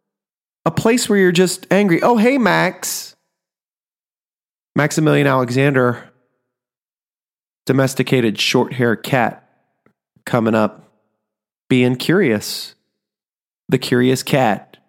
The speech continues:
Ho, ho! I see what you did there. Guys, if you're jotting down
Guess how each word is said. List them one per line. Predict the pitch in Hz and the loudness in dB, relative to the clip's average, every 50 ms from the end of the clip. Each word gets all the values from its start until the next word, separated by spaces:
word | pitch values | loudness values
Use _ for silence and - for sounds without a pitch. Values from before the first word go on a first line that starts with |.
| _ _ _ - | _ _ _ -8
Ho, | - - 233 277 233 | -4 -2 0 2 2
ho! | - 285 294 277 269 269 262 254 254 247 240 226 220 208 196 175 151 - - - - - _ _ _ _ _ - | 2 2 2 4 4 4 4 4 4 2 2 2 2 2 2 0 -2 -4 -6 -14 -20 -20 _ _ _ _ _ -12
I | |
see | - - 143 | -8 -4 -2
what | 120 110 104 - | -2 -2 -2 -2
you | 95 | -2
did | 110 107 98 | -2 -2 -2
there. | 104 104 101 101 101 - _ _ _ _ _ _ _ _ _ _ _ _ _ _ _ _ _ _ _ _ _ _ _ _ _ _ _ _ _ _ _ _ _ _ _ _ _ _ _ - | 0 -2 -2 -2 -4 -8 _ _ _ _ _ _ _ _ _ _ _ _ _ _ _ _ _ _ _ _ _ _ _ _ _ _ _ _ _ _ _ _ _ _ _ _ _ _ _ -2
Guys, | 180 190 170 165 | 0 0 0 0
if | - | 0
you're | 175 156 156 | 0 0 2
jotting | - 180 180 175 175 156 147 | 2 2 2 2 0 0 0
down | 127 123 131 131 135 139 147 147 151 | 0 2 2 2 2 0 -2 -4 -6